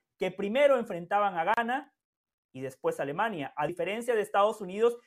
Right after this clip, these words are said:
que tuvo los mismos cinco días que mencionaba Jorge para preparar el partido, pero ese partido de Estados Unidos iba a ser contra Alemania.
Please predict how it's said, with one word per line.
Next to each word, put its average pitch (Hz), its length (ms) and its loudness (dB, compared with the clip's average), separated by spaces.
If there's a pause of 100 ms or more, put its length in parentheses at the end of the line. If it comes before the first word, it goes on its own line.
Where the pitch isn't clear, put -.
(120)
que 165 100 0
tuvo 233 480 2
los 139 160 -8
mismos 302 300 -2
cinco 277 240 0
días 233 240 2
que 208 120 -6
mencionaba 175 420 0
Jorge 202 280 -6
para 147 280 -4
preparar 143 340 -4
el 202 100 -4
partido, 220 520 -2 (260)
pero 165 140 0
ese 226 160 -2
partido 202 320 -4
de 190 60 -2
Estados 185 320 0
Unidos 190 340 -8
iba 190 200 -2
a 160 40 -4
ser 180 300 -4
contra 139 240 -6
Alemania. 127 480 -8